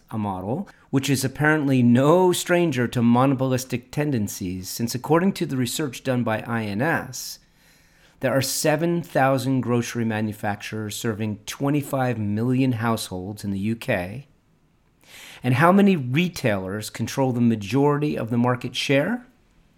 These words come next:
Four. Four retailers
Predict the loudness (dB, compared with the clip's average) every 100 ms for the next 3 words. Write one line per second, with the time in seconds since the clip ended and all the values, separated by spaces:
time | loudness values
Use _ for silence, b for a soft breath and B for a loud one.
0 | _ _ -20 -4 0 0 0 -6 -16 _
1 | _ _ _ _ _ b b b b -16
2 | 2 6 6 6 2 -2 -2 -2 -2 -4
3 | -10 -10 -14 -16